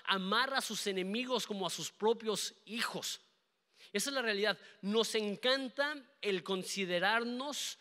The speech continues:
amados por Dios. Mensajes que hablan de cómo Dios nos ama, nos fascina.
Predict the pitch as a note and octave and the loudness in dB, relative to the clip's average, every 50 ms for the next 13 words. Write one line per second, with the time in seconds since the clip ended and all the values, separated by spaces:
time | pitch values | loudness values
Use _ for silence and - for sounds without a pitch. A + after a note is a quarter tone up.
0 | - - - - - E3 F3 F3+ E3+ F3+ G3+ A3 A#3 A#3 G3+ G#3+ G#3 F#3+ - - | -16 -20 -20 -6 0 2 2 2 2 2 4 4 4 4 4 4 2 2 0 -2
1 | F#3 F3+ E3 E3+ F3+ E3+ D#3+ - - - - - _ _ _ _ _ _ _ _ | -4 -2 0 2 2 2 2 0 -6 -8 -12 -16 _ _ _ _ _ _ _ _
2 | _ _ - - _ _ F3+ F#3+ F#3 F3+ F#3 F#3 F3+ - A#3 A3+ A3 A#3+ C4 - | _ _ -20 -20 _ _ -6 -4 0 2 2 2 2 2 2 2 4 2 0 0
3 | - B3 B3 B3 A#3+ A3 G3+ D#3 G3+ A#3 B3 B3+ A#3 F#3 G3+ A3+ A#3 A3 G#3 G#3+ | 0 0 2 2 2 0 0 0 0 0 0 0 -2 0 0 0 0 0 0 -2
4 | G#3 F#3+ - - - F3+ G3+ A3+ A#3 A#3 B3 C4 B3 - - - - G3 G#3 G#3+ | -2 -2 -2 -2 0 0 2 2 2 2 0 0 -2 -4 -12 -12 -4 2 2 2
5 | F#3+ - - - - G3+ D#3 - - - - F3 F#3+ A#3 A3 F#3+ C3 | 2 2 -4 -2 -2 0 0 0 -2 -4 -4 -2 0 0 2 0 0